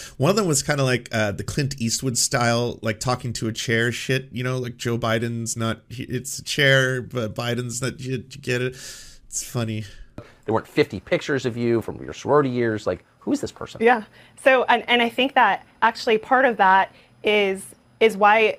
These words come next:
Speaker 3: my account actually grew a lot, is because people are sick of, like, the mainstream people, you know, like, what we call, um, besides for the media, just the whole idea of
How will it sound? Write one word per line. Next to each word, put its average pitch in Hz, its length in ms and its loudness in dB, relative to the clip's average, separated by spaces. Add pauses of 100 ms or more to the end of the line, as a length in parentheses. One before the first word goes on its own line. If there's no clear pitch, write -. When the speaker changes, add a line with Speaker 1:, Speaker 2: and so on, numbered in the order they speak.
(160)
Speaker 3:
my 208 220 4
account 202 580 2
actually 202 240 -2
grew 220 200 4
a 196 60 4
lot, 175 240 2
is 214 100 0
because 196 360 0 (220)
people 269 200 2
are 208 160 6
sick - 380 2
of, 196 100 -2
like, 202 160 0
the 202 80 -2
mainstream 214 480 0
people, 196 480 2
you 214 100 -2
know, 196 140 0
like, 190 220 -2
what 190 100 -2
we 202 80 -2
call, 185 380 2 (240)
um, 220 100 4
besides 254 300 2
for 233 80 2
the 208 60 2
media, 214 360 4
just - 260 -8 (220)
the 220 80 2
whole 240 140 8
idea 214 580 4
of 190 400 4